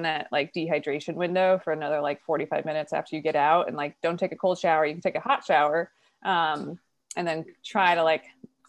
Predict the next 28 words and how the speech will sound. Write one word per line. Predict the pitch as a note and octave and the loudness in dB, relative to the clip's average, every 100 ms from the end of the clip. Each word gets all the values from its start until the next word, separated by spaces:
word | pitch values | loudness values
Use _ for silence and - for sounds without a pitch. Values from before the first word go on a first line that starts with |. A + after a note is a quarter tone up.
| - | -6
kind | G3+ F#3+ | 0 0
of | F3+ | 0
not | E3+ D#3 | -2 -2
drink | E3 D#3+ | -4 -6
anything | D#3 D#3+ D#3 | -6 -6 -8
for | C#3+ D3+ | -2 -2
a | D3 | 0
little | D3+ D3 C#3+ _ | 0 -2 -4 _
bit, | C#3+ - - | -2 -2 -2
'cause | E3+ | -4
it | E3 | 0
will | E3+ D#3+ | 0 0
help | E3+ D3+ - - | 2 0 -2 -6
just | D3+ - | -8 -6
to | C#3+ | -6
increase. | C3+ - D3+ - | -6 -6 -8 -2
So | G3+ F3+ - - - | 2 2 0 -12 -16
what's | - - | -8 0
happening | A3+ A#3 G3 | 2 2 0
at | E3+ | 2
altitude, | E3+ E3+ - F3+ D#3+ D#3 - _ | 0 0 -6 -4 -2 -6 -12 _
um, | F3+ D#3+ D3+ - F#3 F3+ - | -6 -4 -4 -6 -10 -14 -6
is | F3 | -2
our | E3 D3+ | 0 0
kidneys | - G3+ F#3 E3+ | 0 0 0 -2
are | E3 D#3+ | -2 0
working | E3 D#3+ E3 E3 - | 0 -2 -6 -6 -6
to, | F3 E3 E3 | -2 0 -2